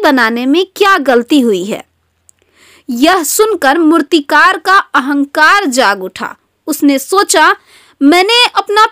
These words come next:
पूरा जीवन मूर्तियां बनाने में समर्पित कर दिया, भला मेरी मूर्तियों में क्या गलती हो सकती है?" वह बोल उठा, "कैसी त्रुटि?" झट से यमदूत ने उसे पकड़ लिया और कहा,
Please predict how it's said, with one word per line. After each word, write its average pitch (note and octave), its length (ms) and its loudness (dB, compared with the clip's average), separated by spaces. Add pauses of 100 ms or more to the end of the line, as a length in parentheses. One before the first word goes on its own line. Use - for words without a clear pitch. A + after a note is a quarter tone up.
पूरा G#4 400 4
जीवन F#4+ 380 0
मूर्तियां D4+ 640 2
बनाने C4+ 420 0
में E4+ 140 0
समर्पित C4 680 -2
कर G3+ 200 -6
दिया, F#3+ 280 -10
भला C#4+ 400 0
मेरी C#4+ 540 2
मूर्तियों A4 560 0
में A4 160 -2 (100)
क्या G#4 180 2
गलती C#4 420 -4
हो G#3+ 160 -4
सकती G#3 460 -10
है?" G3 180 -10 (640)
वह D#4+ 220 2
बोल F#4+ 360 2
उठा, C#4 360 0 (480)
"कैसी F#4+ 400 2
त्रुटि?" C#4 480 -4 (1040)
झट G#4+ 420 -4
से G#4+ 580 0
यमदूत D#4 440 2
ने F#4 180 2
उसे F4 280 0
पकड़ C#4 420 -4
लिया E4+ 340 2
और B3+ 260 0
कहा, D4+ 460 0